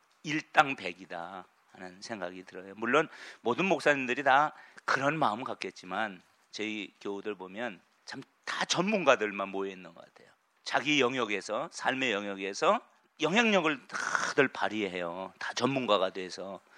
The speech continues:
너무 감사하고, 저는 이제 개인적으로 보면 많이 부족한데 그래도 목사로 인정하고 함께, 에, 동역하고 또 하나님의 나라를 이루는 걸 보면서 감사하고,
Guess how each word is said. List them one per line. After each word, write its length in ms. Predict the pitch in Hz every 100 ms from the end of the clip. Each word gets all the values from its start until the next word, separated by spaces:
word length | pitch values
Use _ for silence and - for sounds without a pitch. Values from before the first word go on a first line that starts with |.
| - 117
너무 380 | 117 123 117 - - - -
감사하고, 640 | 110 107 101 98 92 104 - - - -
저는 200 | 131 127
이제 80 |
개인적으로 580 | 120 117 120 117 110 113
보면 440 | 104 104 120 110 90 - - - -
많이 220 | 98 107
부족한데 920 | - 113 110 - 104 95 90 107 98 92
그래도 220 | - 101
목사로 960 | 101 104 - 107 101 95 95 92 101 110
인정하고 800 | 101 98 98 95 95 90 98 95
함께, 580 | - 117 104 120 135 101 - - - -
에, 180 | 101 98
동역하고 1000 | 107 110 104 - 95 92 92 95 95 95 -
또 80 | 101
하나님의 460 | - 110 110 104 101
나라를 520 | 95 95 95 123 123 - - -
이루는 400 | 117 104 104 101
걸 120 | 107
보면서 720 | 98 92 92 92 92 107 101 -
감사하고, 580 | - 98 92 95 101 101